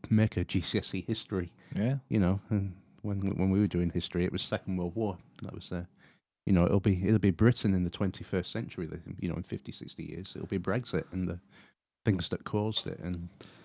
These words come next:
Speaker 2: The thing that makes me feel most hard done by is that very fact that for the, for the rest of my life, regardless of which way it goes,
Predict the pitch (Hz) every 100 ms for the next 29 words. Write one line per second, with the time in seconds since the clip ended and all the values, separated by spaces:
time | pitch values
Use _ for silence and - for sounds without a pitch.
0 | _ - - 165 156 123 123 135 123 131
1 | 143 135 127 104 101 113 120 - - 117
2 | 113 120 120 107 78 - 95 - 123 120
3 | 117 123 127 117 - 123 110 - 110 98
4 | - _ _ _ - - - - 151 151
5 | - _ - 139 131 143 139 - 143 120
6 | 120 123 120 117 117 - - - - -
7 | _ _ _ - 123 117 135 147 139 123
8 | 117 110 127 - 127 110 - 120 107 110
9 | 113